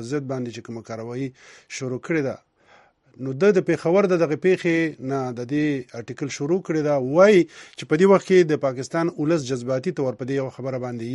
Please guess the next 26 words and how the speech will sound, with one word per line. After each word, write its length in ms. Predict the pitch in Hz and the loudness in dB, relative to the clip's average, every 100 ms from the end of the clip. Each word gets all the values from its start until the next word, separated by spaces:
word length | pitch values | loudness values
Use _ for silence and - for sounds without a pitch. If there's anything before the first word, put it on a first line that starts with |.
| 160 | 4
یو 100 | 202 139 | 6 4
دی، 100 | 110 - - - - | -2 -10 -20 -20 -18
خو 180 | - 175 | -6 -2
داسې 160 | 180 170 - | 0 -2 0
ښکاري 340 | 196 185 147 135 - - - | 4 6 4 -2 -14 -20 -8
چې 60 | 147 | 2
دا 60 | 180 175 | 6 6
واقعه 240 | 165 - 180 | 4 2 2
به 40 | 165 | 2
هم 80 | 170 175 | 0 0
لکه 120 | 151 139 | 0 -2
د 100 | 127 160 | -2 -2
تیر 100 | 156 | -2
په 60 | 156 - | -4 -4
څیر 180 | 156 135 - _ _ _ _ _ - - | -2 -2 -6 _ _ _ _ _ -20 -2
تیره 240 | 175 180 165 - | 4 6 4 -2
شي 100 | 135 | -6
او 80 | 113 101 131 | -6 -6 -2
هیره 200 | 156 113 98 | -2 -2 -8
شي. 120 | 101 - - | -16 -18 -4
بیا 100 | 139 | 4
یې 100 | 190 190 | 6 8
مثال 200 | 202 208 | 10 10
ورکړی 340 | 202 190 214 190 | 10 10 10 12
دی 80 | 185 - - - - | 10 6 -20 -18 0
چې 100 | 180 | 8